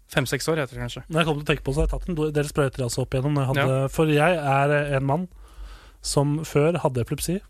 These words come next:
Speaker 1: Ja.
Speaker 2: men har vokst fra det ved hjelp av piller og sprøyter.
Speaker 1: Så det, det er
Speaker 2: Blodprøver, da. Det var egentlig bare blodprøver du tok da, for å sjekke.
Speaker 1: Ja. Det er jo, det er jo faktisk
Speaker 2: Det er mange år siden.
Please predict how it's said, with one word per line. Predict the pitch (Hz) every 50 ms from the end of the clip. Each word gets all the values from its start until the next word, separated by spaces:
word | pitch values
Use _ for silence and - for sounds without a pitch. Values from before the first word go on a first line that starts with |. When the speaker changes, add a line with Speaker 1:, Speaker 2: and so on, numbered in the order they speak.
| - - _ _ _ -
Speaker 1:
Ja. | 143 151 156 - -
Speaker 2:
men | 147 139 139 135 139 139 139 139
har | 135 123 135 135 135 135 131 131 135 131
vokst | 135 131 - -
fra | - 117 104
det | 107 120 - - - _ _ -
ved | - 147 143 131
hjelp | - 151
av |
piller | - - 143 120 123 147 143 160
og | 135 120
sprøyter. | - - 123 110 - 143 - - - - - - - - - _ _ - - - - -
Speaker 1:
Så | - - - 139
det, | 143 143 147 151 143 139
det | 143
er | 143 143 147 139
Speaker 2:
Blodprøver, | 151 165 151 135 - 139 135 139
da. | 143 127
Det | -
var | - 135 131 127
egentlig | 120 123
bare | 123 123 123
blodprøver | 120 117 - 117 110 110
du | -
tok | - 110 -
da, | - 120
for | - - - - 131
å | 117
sjekke. | - 127 - - -
Speaker 1:
Ja. | - 131 117 113 113 - - _ _ - - -
Det | 147 135
er | 127 127
jo, | 135 139 139 139 143
det | 139 139 135
er | 131
jo | 131
faktisk | - - 131 - - - 156
Speaker 2:
Det |
er | 131 139
mange | 143 131 117
år | 101 -
siden. | - -